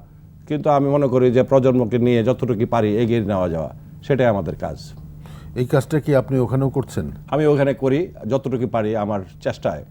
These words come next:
Speaker 1: যদিও বয়স এখন
Speaker 2: নতুন
Speaker 1: সত্তর।
Speaker 2: প্রজন্মকে কেমন পাচ্ছেন সাথে?
Speaker 1: আমরা মনে করি যে নতুন প্রজন্মের লোকজনকে কথা বলি,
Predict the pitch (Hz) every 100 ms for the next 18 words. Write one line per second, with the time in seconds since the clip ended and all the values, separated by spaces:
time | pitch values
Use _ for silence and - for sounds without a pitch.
0 | - - - - 113 123 135 131 135 135
1 | 135 127 147 127 151 151 147 147 139 151
2 | 143 135 131 135 135 - 107 - 101 82
3 | - 95 - 78 - - 127 139 151 151
4 | 147 139 139 156 143 143 147 135 135 123
5 | 135 147 131 135 131 131 127 123 120 123
6 | 113 123 117 - 120 127 120 110 110